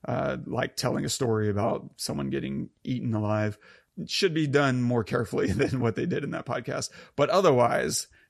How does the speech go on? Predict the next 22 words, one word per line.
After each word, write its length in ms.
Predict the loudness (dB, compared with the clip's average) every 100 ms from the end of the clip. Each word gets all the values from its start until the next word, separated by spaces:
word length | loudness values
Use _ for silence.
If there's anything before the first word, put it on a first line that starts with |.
| -2
that's 180 | 2
a 60 | 2
really, 420 | 4 6 6 6
really 300 | 4 4 4
fantastic, 720 | 2 -2 0 -2 -2 -2 -4 -4
uh, 140 | -6
podcast. 580 | -2 -2 -2 0 -2 0
And 80 | -4
I 60 |
think 200 | -2 -2
it's 180 | -2 -6 -4
really 220 | 0 2
well 160 | 2 0
executed, 580 | -4 -4 -2 0 -2 -6 -20 _
real, 300 | -2 0 0 -2 -14
very 320 | 0 4 4
good 140 | 4
stories 500 | 2 2 2 2 0
and 200 | 0 0
worth 200 | 2 0
listening 300 | 0 -2 -4
to, 280 | -4 -2 -2